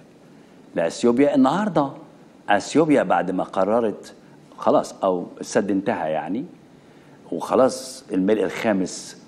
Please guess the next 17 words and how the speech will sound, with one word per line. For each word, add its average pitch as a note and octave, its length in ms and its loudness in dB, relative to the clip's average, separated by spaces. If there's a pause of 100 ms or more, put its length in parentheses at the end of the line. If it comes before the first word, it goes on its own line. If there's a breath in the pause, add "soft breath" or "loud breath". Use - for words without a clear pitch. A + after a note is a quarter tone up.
(100)
بيخلص، G#2+ 720 0 (960 loud breath)
بعتت F3+ 420 0
شكوى F2+ 500 0 (280)
لمجلس G#2+ 540 2
الأمن B2 460 0 (520)
ردا A#2+ 480 2
على G2 320 2
رسالة G2+ 500 -2
السيسي G2 600 -2
للمجلس، A#2 800 -2 (760 loud breath)
وقالت D#3 560 2
إن B2 220 6
مصر - 340 -2 (800)
ملهاش G#2 440 -2
حق - 260 -4
في - 120 -6
النيل، - 320 -2